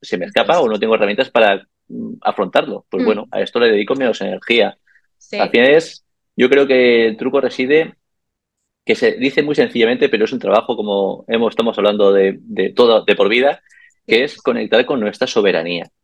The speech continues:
Speaker 2: Eso
Speaker 1: Y,
Speaker 2: es.
Speaker 1: y el saber estar es eso, es estar conectados con nuestra soberanía.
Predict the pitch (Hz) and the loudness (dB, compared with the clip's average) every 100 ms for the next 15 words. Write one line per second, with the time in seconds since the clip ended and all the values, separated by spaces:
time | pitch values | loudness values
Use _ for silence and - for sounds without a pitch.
0 | _ - 101 92 - 170 170 - _ _ | _ -14 -6 -4 -4 -6 -10 -20 _ _
1 | _ _ - 120 107 - 107 117 120 127 | _ _ 0 4 4 2 2 0 0 2
2 | 120 117 90 - _ _ - 110 - _ | 2 0 -6 -12 _ _ -12 -12 -14 _
3 | - 92 107 113 101 107 120 120 110 98 | -8 -2 0 0 0 2 2 0 -6 -8
4 | 95 87 82 87 85 | -4 0 0 0 -4